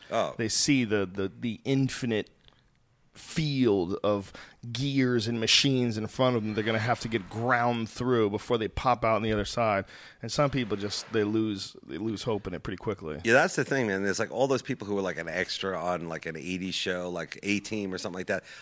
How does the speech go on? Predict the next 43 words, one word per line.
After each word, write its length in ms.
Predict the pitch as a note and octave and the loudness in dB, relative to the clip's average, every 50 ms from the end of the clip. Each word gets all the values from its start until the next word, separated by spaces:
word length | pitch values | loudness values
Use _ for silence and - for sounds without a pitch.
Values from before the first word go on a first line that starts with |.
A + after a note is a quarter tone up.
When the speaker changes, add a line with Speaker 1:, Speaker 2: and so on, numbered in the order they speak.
| - - | -12 -4
Speaker 1:
I'm 100 | - C#3 | 0 2
always 180 | F3 G3 - D#3+ | 4 4 4 2
wondering, 220 | C#3+ C#3 C3 A#2 | 2 2 2 2
like, 200 | G#2 F#2+ F2+ - | 2 2 2 2
what 120 | B2 D3 E3 | 2 2 4
happened 320 | D3 C#3+ C#3 - C#3 B2 G#2 | 4 2 2 2 0 -2 -2
to 40 | |
that 200 | F#2+ F#2 E2+ - | -2 -4 -6 -6
guy? 320 | - F2 E2 D2+ D2 C#2+ D2 | -6 -8 -8 -8 -8 -10 -6
What 160 | E2+ G#2+ A#2+ | -2 2 4
happened 260 | C3+ B2 B2 - A2+ G#2+ | 4 4 4 2 0 0
to 40 | G2 | 0
this 240 | G2 G#2 G2 - - | 0 -2 -2 -2 -4
chick? 340 | - F#2+ E2 - - - | -4 -6 -6 -6 -8 -8
You 60 | G2 F#2+ | -8 -6
know, 160 | F#2 F2+ F#2+ | -4 -4 -2
like, 140 | F#2 G2 F#2 | -2 -2 -2
Speaker 2:
Yeah. 80 | E2 A2 | 0 2
Speaker 1:
where 180 | A#2+ B2+ A#2+ | 4 4 4
are 220 | G#2+ A2+ A#2+ A2+ G2+ | 4 4 4 2 2
they, 180 | E2 D2 C#2+ | 0 -4 -6
you 140 | D2+ E2 E2+ | -8 -8 -8
know? 220 | F2 F#2 G2+ G2 - - - - - - | -6 -6 -6 -6 -8 -14 -20 -20 -6 4
But 80 | A2 | 6
I 60 | B2+ | 6
assume 200 | C3 - F#3+ F3+ | 6 8 6 6
they're 140 | E3 B2+ A2 | 6 6 8
around 420 | G2+ G2+ G#2+ A2+ A2 A2 A2 G#2 - | 8 8 6 6 4 4 2 0 -2
in 220 | - G2+ G#2 G2+ | 0 2 2 4
L 200 | G2 G2 G2 G2+ | 4 4 6 6
A, 200 | G#2+ A2 G2 F#2 | 4 4 4 2
you 220 | F#2+ G2 F#2+ F#2 | 0 -2 -2 -2
know, 120 | E2+ F2 F#2 | -2 -2 -2
just 300 | D#2+ G2 F#2 - - _ - - - _ _ - - G2 | -2 -2 -4 -4 -6 _ -16 -20 -20 _ _ -20 -10 0
making 320 | G2 G2+ G#2 - G#2 F#2+ F2+ | 2 2 2 2 -2 -2 -2
it 60 | E2+ | 0
happen, 540 | E2+ F2+ G2 G#2+ - - F#2 F2 F2 F2+ F2+ | 0 0 0 0 -2 -4 -4 -4 -4 -4 -4
you 80 | F2+ | -4
know, 120 | F2+ F2 F2+ | -4 -4 -6
just 180 | F2+ F2 - - | -6 -8 -8 -6
trying 200 | - G2 F#2 F#2 | -8 -6 -6 -6
to 60 | E2+ | -6
get 160 | D#2 F#2 | -6 -8